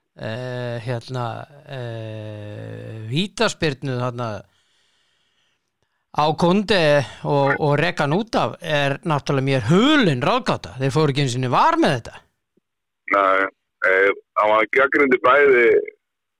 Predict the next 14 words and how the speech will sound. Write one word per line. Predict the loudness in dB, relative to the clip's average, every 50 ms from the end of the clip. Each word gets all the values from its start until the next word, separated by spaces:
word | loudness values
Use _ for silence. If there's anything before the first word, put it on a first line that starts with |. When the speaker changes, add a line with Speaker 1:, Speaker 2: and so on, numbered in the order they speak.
| -2
Speaker 2:
Xavi | 2 4 6 6 6 6 4 4 4
og | 4 4 4 2 2 0
Ten | 0 0 2 4 4
Hag | 2 2 0 -2 _ _ -2
gagnrýndi | 0 0 2 2 2 2 2 2 2
Speaker 1:
Já, | 2
Speaker 2:
dómarann | 4 4 4 4 2 2 2 0 0
Speaker 1:
Xavi, | 0 0 0 2 2 2 2 2
Speaker 2:
eftir | 4 4 2
leik. | 2 2
Speaker 1:
Xavi | 0 0 2 2 0 0
gagnrýnir | 0 -2 -2 -2 -2 -2 0 0 2 0
alltaf. | 0 0 0 -2 -2 0 0
Hann, | 0 0 -2